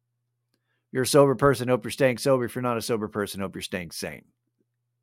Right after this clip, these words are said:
This is what I, I wanted to go over, 'cause this week, this past week is,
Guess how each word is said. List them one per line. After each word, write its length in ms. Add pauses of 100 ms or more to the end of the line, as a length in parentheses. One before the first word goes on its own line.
(400)
This 220
is 140
what 360
I, 260
I 160
wanted 280
to 80
go 200
over, 180
'cause 180
this 300
week, 480
this 160
past 340
week 360 (580)
is, 640